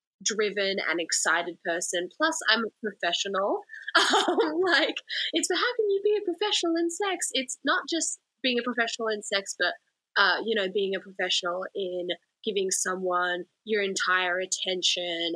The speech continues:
um, and being able to do what you can to make them feel good, make them feel seen, make them feel comfortable. So, um, I'm definitely really more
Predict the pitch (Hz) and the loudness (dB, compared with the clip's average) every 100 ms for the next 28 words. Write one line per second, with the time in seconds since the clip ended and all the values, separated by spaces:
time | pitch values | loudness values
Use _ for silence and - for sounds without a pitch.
0 | - 165 165 170 196 190 185 175 165 165 | -2 0 0 -2 -2 -2 -2 -2 -2 -2
1 | 170 175 160 175 - - 175 151 160 - | -2 -2 -2 -4 -6 -4 -2 -2 -2 -4
2 | _ _ - 277 285 262 262 - 269 262 | _ _ -4 0 0 0 -2 0 0 0
3 | 262 262 254 240 226 220 233 - 247 233 | 0 0 0 -2 -2 0 -2 -2 0 0
4 | 226 - 247 226 220 226 220 226 214 214 | -4 -4 0 0 0 0 0 0 0 -2
5 | 208 - 220 214 226 220 - 226 208 202 | -2 -2 -6 -2 -2 0 0 0 -2 -2
6 | 196 190 208 - 214 - 202 202 214 196 | -4 -4 -8 -4 -4 -2 -4 -4 -8 -4
7 | 202 202 202 - 185 180 - _ _ _ | -2 -2 -2 -4 -2 -2 -4 _ _ _
8 | 208 202 180 180 - 196 202 196 196 185 | 4 4 2 -4 -6 -2 -2 -2 -4 -4
9 | 202 170 190 185 190 190 180 185 180 185 | -8 -4 -4 -4 -4 -4 -2 -2 -2 -6
10 | _ _ _ _ _ _ _ _ _ 202 | _ _ _ _ _ _ _ _ _ -2
11 | 214 214 202 202 | 0 2 2 0